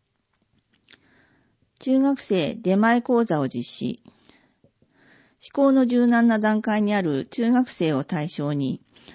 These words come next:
男女共同参画社会のあり方や取り組みを考える講座を実施しました。生徒からは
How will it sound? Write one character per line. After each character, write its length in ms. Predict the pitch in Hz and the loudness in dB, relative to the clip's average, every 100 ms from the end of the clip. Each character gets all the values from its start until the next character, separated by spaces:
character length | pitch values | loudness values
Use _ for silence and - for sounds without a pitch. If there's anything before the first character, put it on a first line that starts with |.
| _ _ | _ _
男 200 | - 247 | 0 2
女 140 | 262 180 | 2 0
共 240 | - 202 | 0 0
同 180 | 208 202 | 2 -2
参 240 | 208 196 | 0 -2
画 140 | 196 202 | -2 -6
社 180 | - 202 | -4 -4
会 240 | - 170 | -2 -2
の 200 | 147 151 | -2 -4
あ 40 | 170 | -4
り 100 | 170 | -2
方 260 | 185 185 | -4 -2
や 240 | 143 139 - - - _ | -4 -4 -8 -16 -20 _
取 180 | 208 214 | -4 -2
り 40 | |
組 200 | 220 226 | 0 2
み 40 | 220 | 2
を 80 | 220 | 0
考 260 | 208 202 220 | -2 0 0
え 80 | 208 | 0
る 80 | 156 | -2
講 220 | - 156 | -4 -2
座 140 | 165 | 0
を 80 | 175 | -2
実 140 | 175 147 | -2 -6
施 160 | - | -8
し 120 | - | -6
ま 140 | 147 147 | -4 -4
し 80 | - | -6
た。 260 | - - _ _ _ _ _ _ _ _ - - _ _ | -12 -14 _ _ _ _ _ _ _ _ -20 -20 _ _
生 200 | - 277 | -2 0
徒 140 | 247 | 0
か 140 | 202 160 | -2 0
ら 100 | 160 | 0
は 340 | 143 131 180 | 0 -2 -6